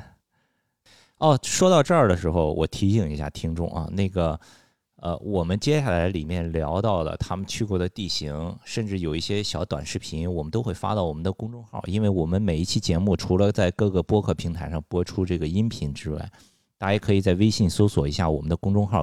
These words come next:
K C S K，K C S K T E，到时候我们都会有配图的，然后听起来的话就会更加的形象一点。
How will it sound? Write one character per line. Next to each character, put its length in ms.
K 180
C 180
S 140
K，K 1080
C 200
S 320
K 240
T 220
E， 120
到 100
时 80
候 60
我 80
们 80
都 100
会 140
有 80
配 220
图 300
的， 220
然 140
后 280
听 160
起 100
来 120
的 80
话 120
就 120
会 100
更 180
加 160
的 80
形 280
象 200
一 120
点。 180